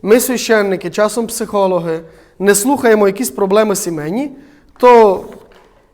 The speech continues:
понад п'ятдесят відсотків, може, навіть більше, е, тих проблем стосується одного. Жінка звинувачує чоловіка в тому, що він не думать,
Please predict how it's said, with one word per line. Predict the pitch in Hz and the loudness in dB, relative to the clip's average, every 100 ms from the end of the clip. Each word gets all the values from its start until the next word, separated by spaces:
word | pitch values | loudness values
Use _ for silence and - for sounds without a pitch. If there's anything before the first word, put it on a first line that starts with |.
| - | 0
понад | 262 269 262 | 4 4 2
п'ятдесят | 233 208 208 220 | 0 0 -2 -4
відсотків, | 214 - 196 202 | -4 -6 -6 -6
може, | 196 196 | -6 -4
навіть | 196 180 160 | -4 -6 -6
більше, | 160 156 - 269 277 - - - _ - | -10 -8 -6 -6 -6 -18 -20 -20 _ -4
е, | 190 185 180 170 | 2 2 2 0
тих | 302 254 | -2 -6
проблем | 202 185 233 294 | -6 0 0 0
стосується | - 196 - 277 262 - 208 196 - - _ _ _ | -4 -8 -4 -2 -2 -2 -2 -4 -10 -20 _ _ _
одного. | 202 185 190 160 139 143 - _ _ _ _ 175 | -2 0 0 -2 -4 -14 -20 _ _ _ _ -6
Жінка | 170 262 254 208 | 0 2 2 -2
звинувачує | 196 196 214 208 190 | 0 0 0 0 -6
чоловіка | 175 190 208 185 | -6 -6 -6 -4
в | 165 | -6
тому, | 185 202 170 | -2 -2 -4
що | - 175 | -8 -6
він | 196 208 156 - - | -2 -2 -4 -10 -10
не | 175 202 185 147 - - _ | -4 0 0 -4 -12 -20 _
думать, | 175 233 175 147 127 | -2 0 -2 -8 -14